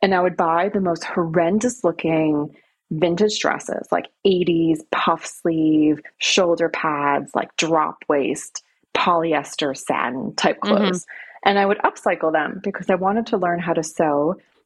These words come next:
Speaker 1: And I thought, "This would be a good way where I can have fabric sustainably.
Speaker 2: Mm-hmm.
Speaker 1: And if I mess up, like, not a big deal." But that was my, like, creative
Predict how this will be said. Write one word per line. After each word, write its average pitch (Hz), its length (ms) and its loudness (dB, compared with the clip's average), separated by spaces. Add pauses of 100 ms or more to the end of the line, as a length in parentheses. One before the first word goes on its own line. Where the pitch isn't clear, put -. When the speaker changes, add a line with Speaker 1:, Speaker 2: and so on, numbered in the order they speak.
(120)
Speaker 1:
And 180 140 2
I 170 80 2
thought, 170 200 0
"This 196 180 -2
would 196 120 -8
be 196 100 2
a 175 60 2
good 170 220 0
way 147 380 0 (240)
where 156 300 2
I 147 60 0
can 156 220 -6
have 160 260 -2
fabric 175 400 -2 (240)
sustainably. - 640 -2
Speaker 2:
Mm-hmm. 196 200 -4 (220)
Speaker 1:
And 160 240 2
if 170 120 0
I 208 80 2
mess 214 260 0
up, 170 280 0
like, - 400 -2
not 156 180 0
a 170 40 2
big 208 180 0
deal." - 460 0 (400)
But 190 140 2
that 208 160 4
was 220 180 -2
my, 175 420 0
like, 156 160 -4
creative 160 340 -2